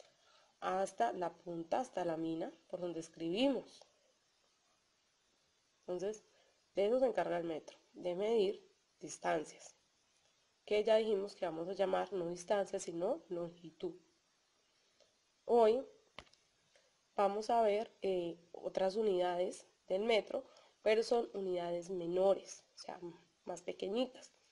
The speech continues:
porque resulta, pasa y acontece que, eh,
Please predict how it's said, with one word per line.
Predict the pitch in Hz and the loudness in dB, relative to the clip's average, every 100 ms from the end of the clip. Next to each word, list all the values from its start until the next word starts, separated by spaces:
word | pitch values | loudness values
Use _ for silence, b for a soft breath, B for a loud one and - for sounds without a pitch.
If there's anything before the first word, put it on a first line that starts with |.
| b b b b b _ _ | b b b b b _ _
porque | 269 254 - 240 | 10 10 6 2
resulta, | 254 254 196 170 - 214 - _ - | 2 0 -4 -4 -8 -10 -12 _ -8
pasa | 175 170 180 | -8 -6 -4
y | |
acontece | 196 - 240 226 202 185 - 233 - _ _ _ b b b b b b _ _ | -2 -4 -6 4 4 4 -2 -8 -14 _ _ _ b b b b b b _ _
que, | 277 254 254 196 | 8 10 8 -2
eh, | 202 185 170 165 | -2 -2 -4 -6